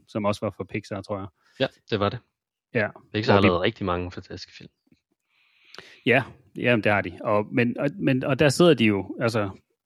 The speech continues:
Speaker 1: i, oppe på det der rumskib, og så,
Speaker 2: Mhm.
Speaker 1: øh, spiser de junk, og så dør de i deres,
Speaker 2: De bevæger
Speaker 1: deres,
Speaker 2: sig ikke. Altså, de
Speaker 1: deres
Speaker 2: har
Speaker 1: fedmestol,
Speaker 2: de her
Speaker 1: ikke?
Speaker 2: stole, ja, som bare bærer dem rundt. Så de
Speaker 1: Og det er jo
Speaker 2: behøver
Speaker 1: det, vi
Speaker 2: at bevæge sig længere.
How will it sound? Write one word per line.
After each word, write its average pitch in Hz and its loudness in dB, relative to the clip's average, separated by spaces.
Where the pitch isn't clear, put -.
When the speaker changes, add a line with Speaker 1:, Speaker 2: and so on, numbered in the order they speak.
Speaker 1:
i, 131 -2
oppe 135 2
på 147 2
det 123 2
der 123 4
rumskib, 120 2
og - -2
så, 113 2
Speaker 2:
Mhm. 95 -6
Speaker 1:
øh, 113 0
spiser 113 -4
de 107 -6
junk, 120 2
og 117 -4
så 110 0
dør 123 8
de 104 4
i - 2
deres, 104 4
Speaker 2:
De - -6
bevæger 110 4
Speaker 1:
deres, 113 6
Speaker 2:
sig 98 2
ikke. - -2
Altså, 98 -4
de - -4
Speaker 1:
deres 104 4
Speaker 2:
har 120 2
Speaker 1:
fedmestol, 120 4
Speaker 2:
de 110 2
her 113 0
Speaker 1:
ikke? 131 -4
Speaker 2:
stole, 110 -4
ja, 107 2
som 101 -8
bare 104 0
bærer 104 2
dem 98 -4
rundt. 101 -4
Så - -20
de 113 -2
Speaker 1:
Og 113 4
det 120 6
er - 8
jo 110 4
Speaker 2:
behøver 139 6
Speaker 1:
det, - -
vi 151 4
Speaker 2:
at 131 4
bevæge 104 -2
sig - -12
længere. 98 -6